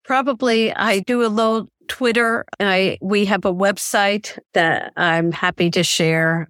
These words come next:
where we really try to bring all of our work together. If I said in essence what I do, it's really a content-focused approach to literacy, where I think that learning and learning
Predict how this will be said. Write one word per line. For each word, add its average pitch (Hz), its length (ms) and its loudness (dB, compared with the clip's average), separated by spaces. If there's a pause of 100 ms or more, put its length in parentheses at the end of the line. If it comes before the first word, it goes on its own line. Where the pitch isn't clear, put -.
(120)
where 220 140 2
we 240 160 0
really 285 320 0
try 226 260 -2
to 220 100 0
bring 226 380 0
all 226 320 0
of 208 140 -2
our 185 160 0
work 175 280 -4
together. 170 460 2
If 170 120 -6
I 233 120 2
said 254 400 -2 (580)
in 190 300 0 (680)
essence 220 520 0
what 185 280 0
I 190 100 0
do, 170 340 2
it's 175 280 -2
really 220 280 2
a 180 80 0
content-focused 185 1080 -2
approach 160 480 -2
to 156 100 0
literacy, 151 760 0
where 180 320 0
I 165 40 -10 (300)
think 226 240 0
that 170 300 0 (500)
learning 269 680 0 (220)
and 190 300 0
learning 208 640 0